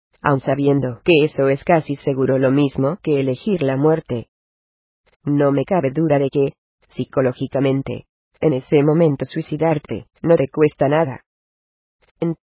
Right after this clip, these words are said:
esas circunstancias, el suicidio se percibe como un hecho normal, muchos son capaces de cometerlo.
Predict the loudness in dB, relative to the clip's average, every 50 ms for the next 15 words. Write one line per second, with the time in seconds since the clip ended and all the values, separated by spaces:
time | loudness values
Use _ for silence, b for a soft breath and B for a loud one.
0 | _ _ 2 2 2 4 2 0 0 0 -4 -6 -6 -4 -6 -6 -6 -2 0 2
1 | 2 2 0 -4 -8 -8 -8 -10 _ _ -2 -2 -2 0 -4 -4 -4 -4 -4 -4
2 | -4 -2 0 0 0 0 0 -4 0 0 -2 -2 0 -2 0 2 2 2 0 0
3 | 0 2 2 2 2 0 0 0 0 2 2 2 2 2 0 2 0 0 -4 -8
4 | _ _ _ _ _ _ 4 4 4 4 4 0 -2 -2 0 0 0 0 0 0
5 | -4 -4 -4 -6 -2 -2 -4 -2 -2 -4 -2 0 0 0 -2 -2 -6 -6 -6 -8
6 | -8